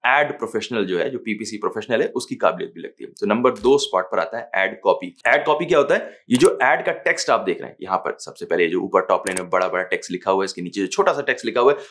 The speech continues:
और जो नीचे और थोड़ी बहुत चीजें लिखी हुई हैं एक्स्ट्रा, इन सबको कुल मिलाकर हम बोलते हैं एड कॉपी। ये एड कॉपी एड रन करने वाला प्रोफेशनल अपनी तरफ से देता है। इसमें लगती है क्रिएटिविटी, इसमें लगती है कीवर्ड्स की नॉलेज और इसमें लगता है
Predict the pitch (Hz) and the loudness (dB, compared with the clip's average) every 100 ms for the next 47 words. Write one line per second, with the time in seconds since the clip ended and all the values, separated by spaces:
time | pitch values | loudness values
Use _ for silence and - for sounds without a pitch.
0 | - 220 240 208 202 202 - 139 143 - | 0 2 6 6 6 2 2 4 4 0
1 | - 117 110 107 - 92 104 - 98 - | 0 0 2 -2 -4 -6 -6 -8 -12 -6
2 | 98 98 107 - - 175 - - _ 220 | -2 0 0 -2 0 0 0 -12 _ 8
3 | 277 285 - 220 208 214 - 320 - 175 | 8 6 2 2 2 0 -2 0 2 4
4 | 160 127 127 156 147 135 113 104 147 - | 4 2 2 -2 -4 -2 -2 2 0 0
5 | - 110 120 117 - 151 233 254 113 117 | 0 2 2 -2 2 2 2 -4 -2 0
6 | 113 139 - 151 156 220 - 107 120 - | 2 0 -2 -8 -6 -6 0 2 0 -8
7 | _ - 123 120 104 107 104 101 - 127 | _ -2 -2 0 -2 0 -2 -2 -6 -8
8 | 123 175 - - 180 - 170 196 185 180 | -8 -8 -8 -10 -8 2 4 4 0 0
9 | 185 190 - - - 143 147 123 127 135 | 0 -2 -6 -6 -4 2 2 2 -2 -4
10 | 135 131 135 160 160 202 110 113 110 - | 2 0 2 0 0 -4 -4 0 0 0
11 | 113 117 123 104 98 98 113 185 220 208 | -4 -4 -2 0 0 0 -4 2 4 4
12 | - 131 135 131 110 98 - 127 240 | 4 0 0 0 0 0 0 0 0